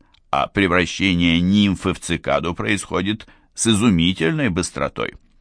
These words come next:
Однажды мы всей семьей отправились за нимфами, чтобы попробовать приготовить из них кушанье. В пятером мы добыли за два часа всего четыре нимфы.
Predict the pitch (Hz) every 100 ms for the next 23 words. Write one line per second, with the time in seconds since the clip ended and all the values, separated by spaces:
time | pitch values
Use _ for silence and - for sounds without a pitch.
0 | _ _ _ _ 156 131 135 147 160 127
1 | 123 98 98 - 76 76 - 64 76 151
2 | 196 185 - - - 110 - 110 98 90
3 | 87 85 76 87 80 80 76 71 151 202
4 | 202 - - _ - 131 131 131 131 135
5 | 156 151 143 135 120 101 107 90 135 127
6 | 120 104 85 85 110 104 - - 85 -
7 | 85 87 92 - _ _ _ _ - -
8 | 139 - 147 185 160 92 - - - -
9 | 196 160 151 135 170 143 101 135 113 120
10 | - 107 143 147 - 113 117 123 - _
11 | - 113 95 101 107 95 82 80 78 71
12 | - 135